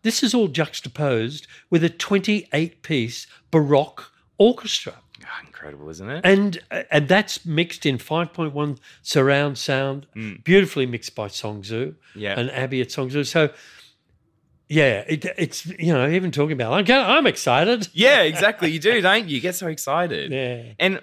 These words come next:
Speaker 2: I wanted to ask, with the, uh, the, the whole process of filming, do you go in beforehand and
Speaker 1: Yeah.
Speaker 2: have to sit down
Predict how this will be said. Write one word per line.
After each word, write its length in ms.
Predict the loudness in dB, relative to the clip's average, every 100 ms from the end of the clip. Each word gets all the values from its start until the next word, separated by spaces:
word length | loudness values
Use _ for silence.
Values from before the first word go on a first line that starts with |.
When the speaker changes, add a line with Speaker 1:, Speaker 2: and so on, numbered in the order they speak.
| 0
Speaker 2:
I 80 | 2
wanted 380 | 2 -2 -4 -4
to 140 | -2
ask, 240 | 0 -2 -4
with 240 | -6 -4
the, 260 | -4 -4 0
uh, 340 | 2 4 2 -2
the, 400 | -10 -16 -20 -10
the 100 | -4 -2
whole 180 | -4
process 640 | -6 -4 -4 -4 -8 -10 -10
of 160 | -12 -14
filming, 640 | -16 -14 -14 -18 -20 -14 -6
do 100 | -4
you 380 | -4 -4 -4 -6 -8 0
go 280 | 2 2
in 160 | -2 -4
beforehand 840 | -10 -12 -10 -10 -10 -10 -10 -10 -10
and 120 | -8
Speaker 1:
Yeah. 60 |
Speaker 2:
have 140 | -8 -8
to 80 | -10
sit 340 | -10 -10 -10
down 480 | -6 -4 -4 -4